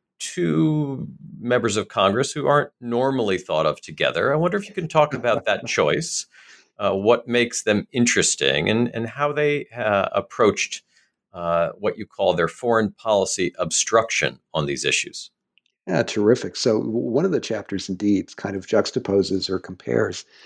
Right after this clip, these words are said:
Speaker 2: the congressional foreign policy entrepreneurship and assertivism of two interesting policymakers, Representative
Speaker 1: Mm-hmm.
Speaker 2: Michelle Bachmann, a far-right conservative from Stillwater, Minnesota, who was very engaged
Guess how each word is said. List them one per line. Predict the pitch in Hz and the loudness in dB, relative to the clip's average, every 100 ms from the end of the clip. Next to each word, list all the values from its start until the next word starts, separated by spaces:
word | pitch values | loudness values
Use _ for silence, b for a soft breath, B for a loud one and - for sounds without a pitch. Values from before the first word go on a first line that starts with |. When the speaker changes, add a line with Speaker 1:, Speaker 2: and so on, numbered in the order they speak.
| B B B | B B B
Speaker 2:
the | 107 117 107 104 | -2 0 -2 -4
congressional | - 107 120 - 113 | -6 0 0 2 -2
foreign | - 104 | -2 -4
policy | 98 101 - 90 | 0 0 2 0
entrepreneurship | 101 - - 104 110 - 101 - | -2 -4 -6 4 4 4 0 -2
and | - 95 | -6 -6
assertivism | - - 135 156 104 85 - - - B B B B | -6 0 2 2 0 -4 -8 -10 -14 B B B B
of | 110 107 104 - | 0 0 0 -6
two | - 135 127 135 - | -6 -2 0 0 -4
interesting | 95 - 107 - 131 143 | -8 -4 -2 -2 0 -2
policymakers, | - 120 - - 90 87 - - - - - | 0 0 0 0 -4 -6 -10 -12 -10 -10 -2
Representative | 101 95 120 123 107 101 | -2 0 0 0 2 0
Speaker 1:
Mm-hmm. | 95 | 0
Speaker 2:
Michelle | 82 87 107 131 | 0 2 2 2
Bachmann, | 104 92 - 127 175 165 | 2 -2 -2 -2 -2 -2
a | - | -6
far-right | - - 107 113 127 113 113 - | -10 -4 0 2 2 0 -2 -4
conservative | 104 - 107 101 104 139 | -10 0 4 4 2 -2
from | - 95 | -4 -12
Stillwater, | - - - 107 117 113 113 104 | -6 -6 -2 -2 0 2 0 -2
Minnesota, | 104 98 - 87 92 151 _ B B B - | -4 -4 -2 -2 -2 -4 _ B B B 4
who | |
was | 117 92 | 4 4
very | 92 117 143 131 | -4 0 2 0
engaged | 113 95 87 92 - - | -2 -4 -4 -6 -10 -12